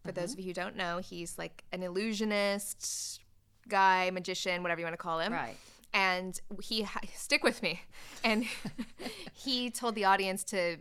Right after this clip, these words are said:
Speaker 1: bring a piece that's meaningful to them. And when we got there, he said, "Okay, hands up if you brought a piece." Everybody brought a,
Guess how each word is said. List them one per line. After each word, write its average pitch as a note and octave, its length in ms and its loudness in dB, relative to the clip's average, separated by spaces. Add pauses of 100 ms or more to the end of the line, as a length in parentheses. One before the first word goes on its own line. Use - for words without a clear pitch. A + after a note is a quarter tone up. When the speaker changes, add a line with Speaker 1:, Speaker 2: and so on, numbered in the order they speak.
(140)
Speaker 1:
bring F3+ 260 4
a E3+ 60 -2
piece E3+ 480 -6
that's - 240 -4
meaningful F3 420 -2
to - 120 -14
them. G3 320 2 (320)
And G#3 100 2
when G#3 100 2
we G3 80 0
got G#3+ 280 6
there, F3+ 200 2
he F#3+ 140 -8
said, E3+ 420 2 (500)
"Okay, A3+ 500 2
hands C4 260 4
up C4+ 120 4
if C4+ 80 -6
you C4 80 -6
brought A3+ 180 4
a A3+ 40 -2
piece." F3 420 -6
Everybody E3 300 -6
brought F3+ 160 -2
a, F#3 60 -6